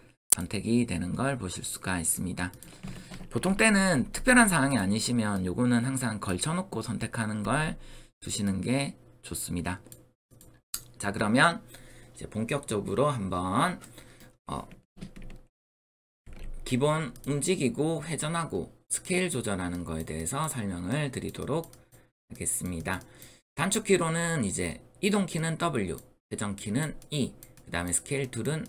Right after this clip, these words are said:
R이라고 보시면 되겠습니다. 자, W,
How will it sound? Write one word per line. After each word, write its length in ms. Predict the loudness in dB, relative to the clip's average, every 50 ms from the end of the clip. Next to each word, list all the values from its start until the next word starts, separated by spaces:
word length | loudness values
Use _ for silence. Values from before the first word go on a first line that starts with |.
| -10 -4
R이라고 580 | -4 -2 -2 -2 -2 -2 -4 -6 -8 -10 -10 -10
보시면 540 | -10 -8 -8 -6 -6 -4 -2 -2 -2 -2 -4
되겠습니다. 680 | -6 -6 -6 -6 -6 -6 -6 -8 -6 -6 -6 -6 -8 -10 -20 _ _ _ _ _ _ _ _ _ -2
자, 220 | -2 -2 -2 -2 -6 -12 -14 -12 -10 -10 -10 -8 0
W, 460 | 0 2 6 6 8 8 8 6 2